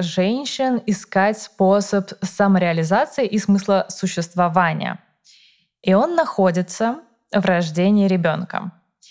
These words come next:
Есть надежда, что он сделает жизнь менее никчемной и более ценной. Таким мамам важно иметь самых талантливых, самых умных, самых креативных детей на свете.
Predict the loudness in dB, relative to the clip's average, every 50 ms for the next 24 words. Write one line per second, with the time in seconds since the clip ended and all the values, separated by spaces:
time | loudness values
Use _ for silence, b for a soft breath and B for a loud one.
0 | b b b -2 -2 -2 0 2 2 4 4 4 4 4 2 2 2 0 -2 -2
1 | -2 -2 -2 -2 -2 0 0 2 2 2 0 0 0 0 2 2 2 2 2 0
2 | 0 0 2 2 2 0 0 0 0 0 0 2 2 2 2 2 2 0 0 0
3 | 0 -2 -2 0 0 2 2 2 0 -4 -8 -8 -4 0 2 2 2 2 2 2
4 | 2 2 2 2 0 -2 -2 -2 -2 0 2 2 2 4 2 2 0 -2 -4 -8
5 | -4 0 0 2 2 2 0 -2 -6 -8 -10 -12 -16 _ _ _ _ _ _ _
6 | _ _ _ -4 -4 -2 0 2 2 4 4 4 2 2 2 2 0 0 -2 -4
7 | _ _ 0 0 2 2 2 2 2 2 0 0 0 0 0 0 0 0 0 0
8 | -2 -2 -2 0 0 0 0 -2 -2 -2 0 0 2 2 2 2 2 0 0 0
9 | -2 0 0 -2 -2 -4 -8 -2 0 0 2 2 2 0 -2 -2 0 2 2 4
10 | 4 4 4 2 0 -2 -8 -4 -2 0 2 2 2 0 -2 -2 -2 0 0 0
11 | -2 -4 -4 -2 0 0 2 2 2 0 0 0 -2 -2 -2 -2 -2 -2 0 0
12 | -2 -2 -6 -8 -8 -6 -6 -6 -8